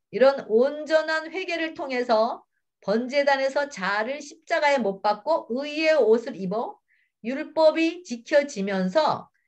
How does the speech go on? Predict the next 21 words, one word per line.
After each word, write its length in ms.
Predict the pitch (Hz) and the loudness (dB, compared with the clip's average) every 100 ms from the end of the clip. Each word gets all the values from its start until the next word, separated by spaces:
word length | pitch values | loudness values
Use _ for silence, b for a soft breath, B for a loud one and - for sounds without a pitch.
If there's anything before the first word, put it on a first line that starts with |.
| _ | _
이제는 460 | - 226 240 269 311 | -6 -4 0 0 0
성소인 920 | - 339 349 359 370 370 339 330 392 480 | -6 -4 -4 -4 -6 -4 -2 -4 -8 -8
은혜 280 | 202 247 285 | -2 -2 0
안에서 580 | 294 277 269 262 277 277 | 2 2 0 0 2 2
성장하면서 1160 | 277 339 330 330 302 262 233 208 202 240 349 - _ _ _ _ - | 0 -8 -6 -4 -2 -2 -2 -4 -2 -2 -4 -10 _ _ _ _ -8
믿음의 540 | 214 262 285 285 277 | -6 -2 -2 0 0
장성한 800 | - 196 226 262 302 285 294 294 | -2 -4 -4 -4 -4 0 0 -2
분량까지 640 | 202 226 233 240 220 220 | -2 2 2 2 -2 -2
이르러 500 | 202 185 190 254 403 _ _ _ - | -6 -6 -4 -4 -6 _ _ _ -14
하나님의 580 | - 294 302 294 294 254 | -4 0 0 0 -2 2
약속과 680 | 190 190 - 262 262 269 269 | 0 0 -2 -4 2 0 0
축복을 580 | - - - 330 311 285 | -8 -16 -2 0 0 -2
누리고 360 | 214 233 277 | -2 -2 -2
나누는 640 | 320 156 180 233 320 330 320 | -2 0 0 -2 -6 -6 -4
제사장들임을 1160 | 180 180 214 202 190 180 180 175 170 240 330 - b b | -2 0 0 0 0 -2 -4 -4 -4 -4 -6 -10 b b
알 200 | - 165 | -4 -2
수가 280 | 180 190 185 | -2 2 2
있습니다. 720 | 165 180 202 156 139 - - | 2 -2 -4 -4 -4 -4 -6
바로 240 | - 214 254 | 0 4 4
이런 480 | 220 254 320 320 311 | 2 2 2 2 0
자들이 560 | 226 202 220 320 381 | -2 0 -2 -4 -8